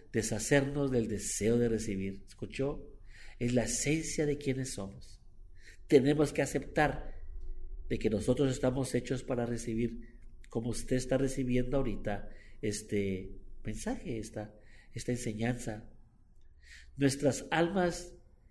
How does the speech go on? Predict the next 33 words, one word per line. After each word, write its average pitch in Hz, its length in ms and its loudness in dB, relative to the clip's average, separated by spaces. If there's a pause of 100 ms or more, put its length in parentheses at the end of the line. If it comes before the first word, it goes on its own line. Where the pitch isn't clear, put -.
(120)
llevan 156 400 8
el 143 100 6
deseo 151 520 4
de 165 100 8
recibir 143 560 2
para 147 200 2
compartir, 135 680 -6 (880)
mientras 127 360 4
que 127 120 2
nuestro 113 360 2
cuerpo 175 720 4
es 131 200 2
el 139 100 8
egoísmo 135 640 4
del 113 140 2
deseo 110 320 0
de 123 40 2
recibir 120 680 -2 (440)
para 110 280 2
sí 156 560 0
mismo 131 400 -2
solamente. 120 720 -4 (1040)
En 107 80 -6
otras 107 160 -4
palabras, 120 340 4
estamos 117 320 2
luchando 170 840 -2 (400)
entre 107 300 -2
nuestra 92 500 -2
alma 135 280 2
y 131 40 -2
nuestro 123 320 -6
cuerpo. - 360 -12